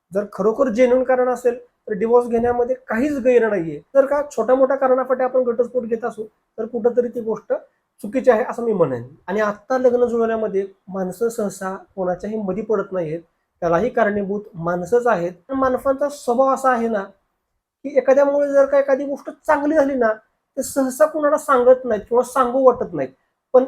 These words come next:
एखाद्या माणसामुळे जर का एखादी गोष्ट वाईट झाली ना, तर त्या माणसाला मात्र आयुष्यभर टोमणे मारत राहतात, प्रत्येक गोष्टीमध्ये त्या माणसाला धरून ठेवतात. सर्व पाहुण्यांमध्ये, मित्रमंडळींमध्ये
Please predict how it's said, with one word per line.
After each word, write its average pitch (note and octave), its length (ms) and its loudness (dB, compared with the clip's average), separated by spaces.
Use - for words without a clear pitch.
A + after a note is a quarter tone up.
एखाद्या B3+ 300 0
माणसामुळे B3 580 2
जर A3+ 140 0
का G#3+ 80 -4
एखादी G#3+ 240 -4
गोष्ट A3 240 -8
वाईट F3 400 4
झाली A#3 240 2
ना, F3 160 -2
तर B3+ 120 4
त्या C4 160 2
माणसाला A3 480 0
मात्र G#3 360 -6
आयुष्यभर G3 580 -2
टोमणे F#3 240 -2
मारत G#3+ 300 0
राहतात, F3+ 320 -4
प्रत्येक F3 300 -8
गोष्टीमध्ये A#3 640 0
त्या A#3 100 -4
माणसाला G3+ 380 -4
धरून F#3 280 -4
ठेवतात. E3 320 -4
सर्व G#3+ 220 -2
पाहुण्यांमध्ये, G#3+ 720 -2
मित्रमंडळींमध्ये A3 1040 0